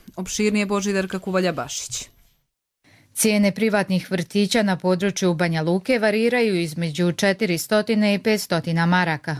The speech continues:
Speaker 2: što je ozbiljan udar na kućni budžet.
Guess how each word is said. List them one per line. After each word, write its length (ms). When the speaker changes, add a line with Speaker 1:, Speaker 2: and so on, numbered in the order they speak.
Speaker 2:
što 180
je 140
ozbiljan 440
udar 280
na 140
kućni 400
budžet. 500